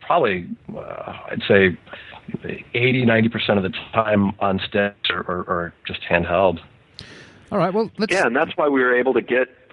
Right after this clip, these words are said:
Speaker 3: I think, so much of the light is that, um, it, like, our, literally all we had to do to shoot was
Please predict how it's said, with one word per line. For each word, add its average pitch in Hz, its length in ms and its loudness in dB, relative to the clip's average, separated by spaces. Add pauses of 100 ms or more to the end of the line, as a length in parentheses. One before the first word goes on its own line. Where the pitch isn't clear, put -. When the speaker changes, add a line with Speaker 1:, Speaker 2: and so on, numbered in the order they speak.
(100)
Speaker 3:
I - 120 4
think, 139 240 -4
so 131 60 6
much 117 180 0
of 110 60 -4
the 101 60 0
light 107 520 4
is 101 180 0 (100)
that, - 280 2 (240)
um, 92 440 2 (880)
it, - 240 0
like, 151 220 0
our, - 260 0 (400)
literally 165 420 2
all 143 220 4
we 160 120 4
had 156 160 2
to 120 60 2
do 135 140 0
to 117 100 2
shoot 147 560 0
was 101 180 -2